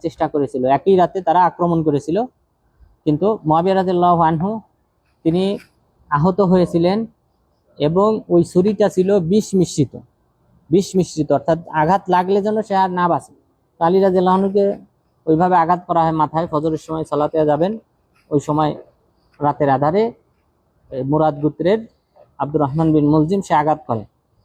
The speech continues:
মুয়াবিয়া রাদিয়াল্লাহু আনহুর উপরও আক্রমণ হয় এবং এর ফলে মুয়াবিয়া রাদিয়াল্লাহু আনহুর অন্ডকোষ কেটে ফেলতে হয়। অর্থাৎ ডাক্তার বলেছিলেন, "আপনি যদি, আহ, হয় বাঁচতে,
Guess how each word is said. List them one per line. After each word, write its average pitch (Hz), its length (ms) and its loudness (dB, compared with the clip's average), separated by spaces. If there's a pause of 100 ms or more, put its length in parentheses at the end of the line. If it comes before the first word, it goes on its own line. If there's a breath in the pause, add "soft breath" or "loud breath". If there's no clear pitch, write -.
(300)
মুয়াবিয়া 180 320 2
রাদিয়াল্লাহু 190 420 2
আনহুর 185 240 0
উপরও 180 240 0
আক্রমণ 165 420 -2
হয় 185 260 -4 (760)
এবং 190 380 2
এর 170 160 0
ফলে 196 260 2
মুয়াবিয়া 175 320 2
রাদিয়াল্লাহু 170 380 0
আনহুর 190 180 -2
অন্ডকোষ 185 640 -2
কেটে 180 240 -4
ফেলতে 143 280 -2
হয়। 107 160 -6 (800)
অর্থাৎ 143 400 0 (180)
ডাক্তার 185 320 -2
বলেছিলেন, 190 520 2
"আপনি 185 340 -4 (1160)
যদি, 180 400 2 (560)
আহ, 127 380 -6
হয় 165 340 0 (140)
বাঁচতে, 165 500 -4